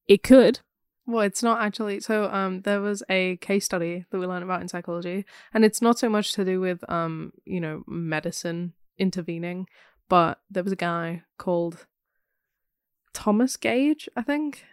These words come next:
Speaker 2: and he basically used to work on the railroad. He was, like, a super lovely guy, whatever. And then, um, you know those huge railway spikes that keep the track down?
Speaker 1: Yes.
Speaker 2: One of those flew off and went straight through his head.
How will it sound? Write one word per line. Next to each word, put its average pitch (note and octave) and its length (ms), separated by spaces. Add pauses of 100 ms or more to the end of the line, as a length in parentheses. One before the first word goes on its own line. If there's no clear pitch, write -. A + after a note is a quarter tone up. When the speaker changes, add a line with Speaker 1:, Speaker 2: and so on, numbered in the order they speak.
(140)
Speaker 2:
and G#3 440
he A#3 360
basically G#3 440
used F3+ 180
to F#3+ 40
work F3 220
on F3+ 60
the E3 60
railroad. D#3 460
He F3+ 100
was, F3+ 100
like, E3 120
a E3 60
super F3+ 340
lovely D#3+ 240
guy, D#3 380
whatever. D#3+ 420 (440)
And G3 140
then, F3+ 360 (160)
um, E3+ 260
you G#3+ 80
know A3+ 140
those B3 180
huge G3+ 420
railway F3 400
spikes - 560
that - 160
keep F3+ 220
the D3+ 260
track E3+ 300
down? F#3 280 (140)
Speaker 1:
Yes. - 440
Speaker 2:
One G#3+ 160
of A3+ 40
those G3+ 280
flew F#3 260
off E3+ 220
and F3+ 100
went E3+ 160
straight - 260
through F3+ 100
his E3+ 80
head. E3+ 260